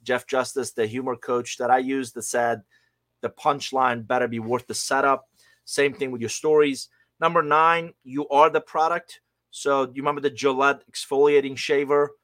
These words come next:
Don't create unnecessary products. So you become, you are the product. So become a product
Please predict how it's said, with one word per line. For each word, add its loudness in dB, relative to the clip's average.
Don't 0
create -2
unnecessary -4
products. -2
So -4
you -8
become, -4
you 4
are 6
the 0
product. 0
So -10
become -8
a -6
product -2